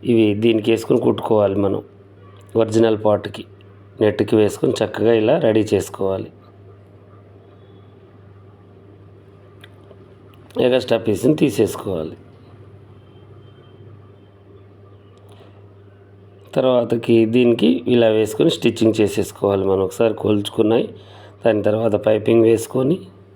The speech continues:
ఆ, వైట్ ఇచ్చానండి దీనికి ఆపోజిట్ కలర్. ఇలా దాని మీద బోర్లించి ఇలా కుట్టుకొని మనం ఓవర్లాక్ చేసుకోవాలి, ఓకేనా? ఇలా, ఇలా స్టిచ్చింగ్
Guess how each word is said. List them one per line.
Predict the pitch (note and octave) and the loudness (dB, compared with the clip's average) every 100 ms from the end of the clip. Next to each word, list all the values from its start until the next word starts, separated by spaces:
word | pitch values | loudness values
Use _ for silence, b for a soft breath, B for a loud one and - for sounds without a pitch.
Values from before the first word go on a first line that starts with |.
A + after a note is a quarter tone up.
| - - - - - b b b b b - - - | -20 -20 -20 -20 -20 b b b b b -20 -10 -2
ఆ, | A#2+ A2+ | 2 4
వైట్ | A2 A2+ A#2 | 4 4 2
ఇచ్చానండి | A#2+ - G#2 G2 F#2 | 0 0 0 0 -2
దీనికి | F#2+ F#2+ F#2 | 0 0 2
ఆపోజిట్ | G2 F#2 G#2+ G2+ - | 0 0 -2 -2 -4
కలర్. | G#2 G#2+ | -2 0
ఇలా | G3 E3+ | 2 2
దాని | A#2 A2+ A2+ | 2 2 2
మీద | G#2+ | 0
బోర్లించి | G2+ G#2+ A2 G#2+ A2+ E3 | 2 0 0 -2 0 2
ఇలా | A#2+ | 2
కుట్టుకొని | G#2+ G#2 G#2 A2 G#2 | 2 -2 0 0 2
మనం | G2+ A#2+ A3+ - - b b b b - - - - - | 2 0 0 -6 -20 b b b b -20 -20 -20 -18 -2
ఓవర్లాక్ | A2 A2 A2 G#2 G#2+ - | 2 2 2 -2 -2 -2
చేసుకోవాలి, | A2 - F#2+ F2 E2+ - - - - - - | -2 -4 -6 -6 -6 -12 -20 -20 -20 -20 -16
ఓకేనా? | G#2+ B2 D#3 | -4 0 2
ఇలా, | B2 F#2 - - - | 0 -2 -6 -16 -14
ఇలా | - A2 | -4 -4
స్టిచ్చింగ్ | - G#2 G2+ A#2 | -2 -4 0 -2